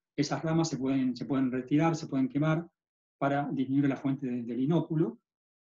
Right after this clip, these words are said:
Eh, tener una buena ventilación dentro de la plantación, que no estén las plantas muy densas,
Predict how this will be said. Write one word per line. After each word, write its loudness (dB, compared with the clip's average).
Eh, 0
tener 4
una 4
buena 2
ventilación 2
dentro 2
de 0
la -2
plantación, 0
que -6
no 0
estén 0
las -4
plantas 2
muy 4
densas, 2